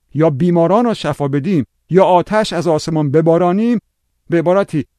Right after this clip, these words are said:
اگر کارهای عجیب و غریب نکنیم، نمیتونیم انجیل رو به جهان بشارت بدیم. به تازگی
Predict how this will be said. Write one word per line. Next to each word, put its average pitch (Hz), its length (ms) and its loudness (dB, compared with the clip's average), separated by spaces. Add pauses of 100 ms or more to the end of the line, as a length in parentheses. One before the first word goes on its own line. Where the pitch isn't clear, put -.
اگر 214 240 -2
کارهای 202 340 -2
عجیب 175 320 -2
و 175 80 2
غریب 165 280 -2
نکنیم، 190 440 0 (200)
نمیتونیم 226 480 -2
انجیل 190 360 -2
رو 196 120 2
به 175 100 0
جهان 165 400 -2 (260)
بشارت 156 420 -2
بدیم. 127 340 -8 (1500)
به 156 120 0
تازگی 180 600 0